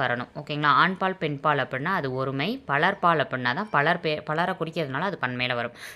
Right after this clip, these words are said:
So வந்து முதல் கூற்றானது தவறு. அடுத்து இரண்டாவது கூற்று, அஃறிணை பொருள்களையும் ஆண், பெண் என்று பால் அடிப்படையில் பகுத்தாலும் அவற்றிற்கான பால் காட்டும் விகுதிகள் இல்லை. இந்த கூற்று வந்து சரி. ஏன் இந்த கூற்று சரி அப்படின்னு சொல்லி பார்த்தோம் அப்படின்னா,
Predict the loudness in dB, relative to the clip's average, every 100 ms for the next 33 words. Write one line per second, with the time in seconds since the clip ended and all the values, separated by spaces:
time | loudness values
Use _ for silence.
0 | 0 2 4 4 4 2 0 -4 -4 -4
1 | -4 -2 0 0 0 -2 -4 -6 -14 -20
2 | 0 0 2 0 2 0 -2 -6 -4 -2
3 | 0 0 0 0 0 0 -2 -2 -2 -2
4 | -2 2 4 4 0 -4 -4 -4 -6 -4
5 | -4 -4 0 2 2 0 -4 -2 -4 -4
6 | -2 -4 -2 -4 -4 -4 0 2 2 -2
7 | -6 -4 -2 2 2 2 2 4 4 2
8 | -2 -2 -4 -4 -4 -6 -4 -4 -6 -4
9 | -6 -4 -4 -6 -8 -6 -6 -6 -8 -18
10 | -4 2 4 2 0 -2 -2 0 0 0
11 | -2 -6 -6 -4 -4 -4 -4 -6